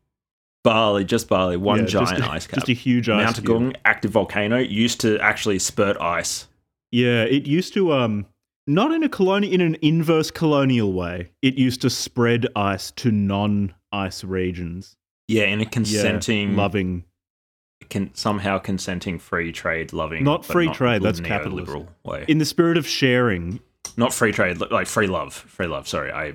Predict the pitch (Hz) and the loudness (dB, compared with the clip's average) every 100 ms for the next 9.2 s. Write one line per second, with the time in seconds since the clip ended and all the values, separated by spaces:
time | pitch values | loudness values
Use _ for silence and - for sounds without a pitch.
0 | - 87 82 - 78 69 - - 139 160 | -8 -8 -8 -8 -8 -8 -6 0 2 2
1 | 160 123 - _ _ _ _ - - _ | 0 -4 -14 _ _ _ _ -20 -20 _
2 | - 120 123 127 135 113 107 98 - 95 | 0 2 2 2 2 2 2 0 0 -4
3 | 78 - 101 95 92 85 - 85 80 76 | -6 -4 -2 -2 -2 -4 -6 -4 -6 -8
4 | 85 _ _ - 139 139 135 139 135 127 | -12 _ _ 0 2 4 2 2 2 2
5 | - 139 135 135 - 117 113 98 123 117 | 0 2 2 0 2 2 2 0 0 0
6 | - 131 127 127 127 113 107 101 98 92 | 0 2 2 2 2 2 4 2 0 -2
7 | _ 92 87 123 127 156 170 208 190 156 | _ -12 -6 0 2 2 0 0 0 2
8 | 123 123 113 107 98 101 95 92 95 110 | 2 2 2 2 2 -2 -2 -6 -6 -2
9 | 113 117 | 0 0